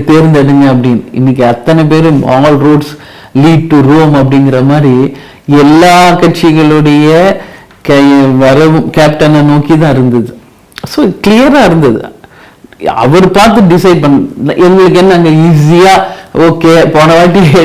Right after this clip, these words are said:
டி எம் கே கூட இருந்து இந்த வாட்டி திமுக கூட நாங்க கூட்ட-, ஒரு செகண்ட்ல டிசைட் பண்ணிட்டு போயிருப்பாரு. But அவர் வந்து ஒரு மாற்றம் எப்பதான் வரும் தமிழ்நாட்டுல? இப்படியே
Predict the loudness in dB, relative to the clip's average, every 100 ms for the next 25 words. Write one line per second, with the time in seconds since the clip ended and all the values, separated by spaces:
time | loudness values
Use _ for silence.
0 | 2 2 2 0 0 0 0 0 0 0
1 | 0 -2 -2 -2 0 -2 -2 -2 -2 -2
2 | -2 -2 -2 -2 -2 -2 -2 -2 -4 -4
3 | -2 -2 -2 -4 -2 -2 -2 -6 -4 -4
4 | -2 -2 -2 -6 -8 -18 -20 -20 -20 -20
5 | -20 -20 -20 _ -8 -6 -6 -2 0 2
6 | 0 2 2 2 0 -2 -6 -14 -20 -20
7 | -20 -20 _ _ _ _ _ _ _ -4
8 | 0 2 2 2 2 2 0 0 0 2
9 | 0 0 0 0 -2 -2 -2 -2 0 -2
10 | -4 -8 -12 -18 _ -20 _ -4 -4 0
11 | 2 2 4